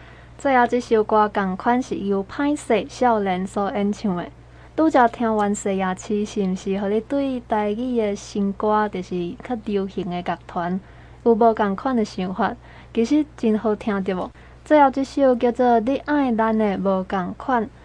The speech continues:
以前我第一摆听着这首歌，其实，嗯，感觉还好，无讲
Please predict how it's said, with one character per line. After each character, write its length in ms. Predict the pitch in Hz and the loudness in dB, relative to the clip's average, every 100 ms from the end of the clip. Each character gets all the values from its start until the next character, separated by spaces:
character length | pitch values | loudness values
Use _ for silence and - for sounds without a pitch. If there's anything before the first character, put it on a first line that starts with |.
| - - - | -20 -20 -6
以 100 | 247 | -2
前 160 | 262 285 | 2 4
我 160 | 302 | 4
第 220 | 302 214 196 | 4 2 0
一 40 | |
摆 200 | 277 277 | 4 4
听 240 | 262 214 | 2 -2
着 100 | 196 | -2
这 140 | 190 247 | -4 -6
首 200 | - 214 | -2 -2
歌， 240 | 214 214 208 | 0 -2 0
其 140 | 202 | -4
实， 400 | 196 254 254 254 254 - - - - | -4 -2 0 -2 -4 -14 -20 -20 -4
嗯， 180 | 190 185 | -2 0
感 240 | 208 208 | 0 0
觉 100 | 233 | 0
还 280 | 233 175 170 | -2 -6 -8
好， 260 | - 185 220 | -6 -6 -4
无 80 | 196 | -4
讲 320 | 190 214 214 | 0 2 2